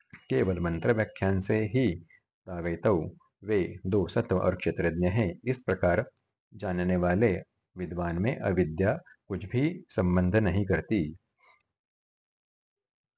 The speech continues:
इत्यादि ब्रह्म विद्या का उपसंहार दर्शन। तेषामेवैतां ब्रह्म विद्यां वदेत। जीव के ब्रह्म भाव कथन से ही संगत होता है, परंतु इस पक्ष में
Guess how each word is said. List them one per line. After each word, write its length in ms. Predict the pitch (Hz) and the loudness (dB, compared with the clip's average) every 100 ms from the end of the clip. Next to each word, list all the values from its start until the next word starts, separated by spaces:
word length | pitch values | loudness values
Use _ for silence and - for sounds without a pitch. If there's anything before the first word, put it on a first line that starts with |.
| _ _ _ - - - | _ _ _ -20 -12 -2
इत्यादि 440 | 131 - 95 90 131 | -2 2 4 4 2
ब्रह्म 380 | 127 95 90 | 0 2 4
विद्या 380 | 92 90 80 78 | 4 4 2 0
का 200 | - 113 | 2 0
उपसंहार 680 | - 98 87 92 87 87 82 | 0 0 0 2 2 2 2
दर्शन। 420 | 80 80 117 78 - _ _ _ _ _ _ _ _ _ _ _ _ _ _ _ _ _ _ _ _ | 0 0 0 -2 -8 _ _ _ _ _ _ _ _ _ _ _ _ _ _ _ _ _ _ _ _
तेषामेवैतां 1120 | 90 82 92 87 101 117 - 82 80 101 85 | -12 -6 -4 0 0 0 0 -2 0 2 2
ब्रह्म 240 | 82 85 87 | 0 -2 0
विद्यां 440 | 82 80 104 104 | -2 0 2 2
वदेत। 520 | 85 82 101 92 82 - _ _ _ _ _ _ 80 | 2 2 0 -2 -8 -16 _ _ _ _ _ _ -10
जीव 260 | 85 82 | -6 -4
के 180 | 87 120 | 0 0
ब्रह्म 300 | 101 90 90 | 2 2 4
भाव 200 | 92 92 | 6 4
कथन 340 | 92 95 87 | 2 -2 0
से 140 | 85 92 | 0 0
ही 140 | 120 | 2
संगत 280 | 117 92 87 90 | 2 2 0 -2
होता 280 | 80 82 80 | -2 0 2
है, 240 | 104 - - _ _ | 2 0 -6 _ _
परंतु 500 | 104 98 82 85 120 - | -8 -6 -6 -6 -6 -6
इस 140 | 120 | -4
पक्ष 280 | - 85 - | -2 -2 0
में 280 | 80 104 | 0 0